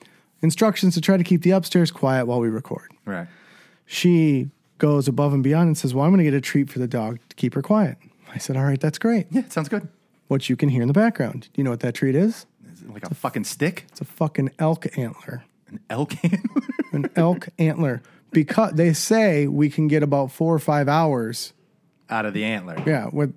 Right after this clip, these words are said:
Speaker 1: the Dane Mastiff, the Danif.
Speaker 2: Yep.
Speaker 1: And so she's getting to know it while we're laying down this show.
Speaker 2: Okay.
Speaker 1: So don't let that bother you if you're listening. Just it's, it's like, uh, she's just saying hi.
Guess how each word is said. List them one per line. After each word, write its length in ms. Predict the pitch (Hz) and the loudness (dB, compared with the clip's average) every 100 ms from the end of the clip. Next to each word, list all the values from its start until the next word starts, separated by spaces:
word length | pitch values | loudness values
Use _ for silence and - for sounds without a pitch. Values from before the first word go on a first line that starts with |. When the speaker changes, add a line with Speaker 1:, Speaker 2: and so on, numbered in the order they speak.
| _ | _
Speaker 1:
the 80 | 147 | -4
Dane 380 | 135 165 160 151 | 0 2 4 4
Mastiff, 540 | 147 151 - 156 151 | 2 0 0 0 0
the 80 | 135 | 0
Danif. 400 | 156 156 156 165 - - | 2 4 2 0 -6 -6
Speaker 2:
Yep. 180 | 170 - - - _ - | -6 -6 -20 -20 _ -4
Speaker 1:
And 100 | 160 | -2
so 460 | - 175 170 160 151 | 2 2 4 4 2
she's 440 | - 185 175 147 | 0 2 2 2
getting 360 | 151 185 175 170 | 0 2 4 2
to 120 | 170 | 4
know 340 | 160 170 160 143 | 4 6 4 2
it 80 | |
while 420 | 143 143 143 139 131 | 2 2 2 2 0
we're 220 | 135 131 | -2 -2
laying 360 | 131 127 120 | -2 -2 -2
down 260 | 120 117 113 | -2 -4 -4
this 120 | 120 | -6
show. 360 | - 117 - 127 _ _ - | -6 -8 -10 -14 _ _ -18
Speaker 2:
Okay. 840 | 117 110 90 80 73 73 - - - - _ - | -12 -10 -10 -12 -16 -20 -20 -20 -20 -20 _ -6
Speaker 1:
So 140 | 196 | 0
don't 240 | 208 285 | 2 4
let 120 | 269 247 | 4 4
that 180 | 185 127 | 2 4
bother 260 | 151 156 | 2 4
you 120 | 135 123 | 2 2
if 100 | 123 | -2
you're 100 | 123 | -2
listening. 420 | 123 - 156 170 | -2 0 4 4
Just 180 | 170 175 | 2 0
it's, 180 | 175 | -2
it's 160 | 175 - | -2 0
like, 260 | 196 180 185 | 0 0 0
uh, 260 | 180 175 | 2 2
she's 220 | 170 185 | 0 -4
just 120 | 196 - | -4 2
saying 200 | 196 185 | 2 4
hi. 300 | 208 156 | 4 2